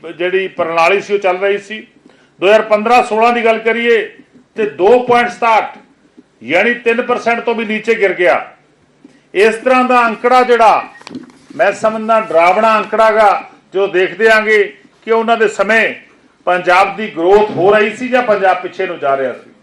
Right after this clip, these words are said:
ਇਹੀ ਕਾਰਨ ਆ ਕਿ ਪੰਜਾਬ ਦੇ ਲੋਕਾਂ ਨੇ ਵੀਹ ਸੌ ਬਾਈ ਚ ਇੱਕ ਇਮਾਨਦਾਰ ਸਰਕਾਰ ਦਾ ਪੁਨਰਗਠਨ ਕੀਤਾ।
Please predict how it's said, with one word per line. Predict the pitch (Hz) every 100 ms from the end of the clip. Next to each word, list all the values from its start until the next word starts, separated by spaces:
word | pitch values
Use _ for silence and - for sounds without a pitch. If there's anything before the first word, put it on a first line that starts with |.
| _ _ _ _ _ _ _
ਇਹੀ | 135 175 226
ਕਾਰਨ | 226 226 220
ਆ | 240 233 - - _ _ -
ਕਿ | 175
ਪੰਜਾਬ | 202 196 190 196 208
ਦੇ | 220
ਲੋਕਾਂ | 202 202 220 226
ਨੇ | 220 180 - _ _ 123
ਵੀਹ | 185 208
ਸੌ | 220 160
ਬਾਈ | 175 214
ਚ | - - - _ _
ਇੱਕ | 180 196
ਇਮਾਨਦਾਰ | 208 190 190 214 220 220
ਸਰਕਾਰ | 208 190 185 185
ਦਾ | 190
ਪੁਨਰਗਠਨ | 180 190 180 175 - 170
ਕੀਤਾ। | 151 131 127